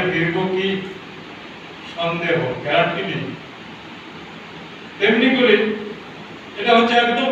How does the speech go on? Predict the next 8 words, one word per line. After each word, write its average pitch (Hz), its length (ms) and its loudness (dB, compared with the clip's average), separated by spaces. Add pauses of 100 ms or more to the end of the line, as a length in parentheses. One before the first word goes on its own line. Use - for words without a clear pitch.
ব্যক্তিগত 240 480 4 (120)
ব্যাপার, - 300 -4 (1160)
তেমনি 254 320 6 (100)
করে 269 140 6 (100)
আমার 247 160 6 (140)
পারিবারিক 233 500 6 (100)
ব্যাপারেও, 175 420 4 (1120)
পারিবারিক 208 640 6